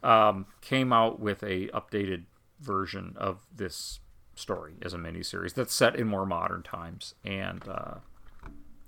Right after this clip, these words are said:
Speaker 2: I watched it, and I didn't like it, but I'll talk about why as we get into it more. Um,
Speaker 1: Yeah.
Speaker 2: I, I, I will say right off the bat that the nineteen ninety-four miniseries is a much more faithful adaptation to the book than the one that just came out.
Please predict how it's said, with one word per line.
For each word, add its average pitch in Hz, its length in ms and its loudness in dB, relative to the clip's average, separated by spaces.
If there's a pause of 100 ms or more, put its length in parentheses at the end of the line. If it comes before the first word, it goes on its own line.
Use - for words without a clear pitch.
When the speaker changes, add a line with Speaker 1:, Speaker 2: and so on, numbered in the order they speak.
(100)
Speaker 2:
I 92 140 2
watched 92 420 4
it, 151 160 -4
and 87 240 -6
I 80 80 -6
didn't 85 280 -10
like 85 220 -8
it, 214 180 -10
but - 220 -4
I'll 82 180 -12
talk - 280 -6
about 85 200 -8
why 85 260 -4 (100)
as 82 240 -12
we - 80 -10
get 82 140 -4
into 87 200 -8
it 85 80 -6
more. 127 220 -2 (480)
Um, 127 400 12
Speaker 1:
Yeah. - 160 -6 (460)
Speaker 2:
I, 139 180 10 (100)
I, 151 500 10
I 180 180 12
will 233 180 10
say 170 260 10
right 127 260 12
off 113 160 10
the 110 80 0
bat 98 280 2
that 104 160 0
the 101 80 2
nineteen 113 420 0
ninety-four 104 540 2
miniseries 98 800 -2
is 107 180 -6
a 101 100 -2
much 107 480 2
more 104 200 0
faithful 98 440 -4
adaptation 90 600 -2
to 95 100 -6
the 90 80 -4
book 85 280 -4
than 90 360 -10 (140)
the 107 80 -8
one 95 160 -8
that - 100 -14
just - 180 -14
came - 160 -14
out. - 120 -16